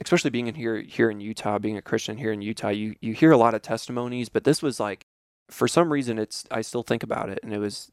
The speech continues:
it was more sincere than anything I've heard until that point. And so to see some, when I was so wishy-washy about my own beliefs, and, um, to have somebody that was super firm in what they believed, I think was very attractive to me, I guess.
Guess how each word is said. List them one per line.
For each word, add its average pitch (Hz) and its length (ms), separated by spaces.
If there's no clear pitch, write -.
it 117 60
was 107 180
more 110 220
sincere 107 420
than 104 220
anything 110 360
I've - 240
heard 117 540
until 110 260
that 101 180
point. 117 320
And 117 100
so 107 140
to 113 120
see 147 180
some, 139 220
when 123 240
I 127 100
was 151 160
so 113 260
wishy-washy 113 600
about 110 180
my 107 100
own 117 160
beliefs, 104 520
and, 104 200
um, 104 240
to 107 160
have 117 220
somebody 110 340
that 107 160
was 101 140
super - 400
firm 113 340
in 101 60
what 101 140
they 113 120
believed, 101 460
I 101 60
think 101 200
was 98 140
very 101 340
attractive - 540
to - 160
me, 101 140
I 98 100
guess. 101 360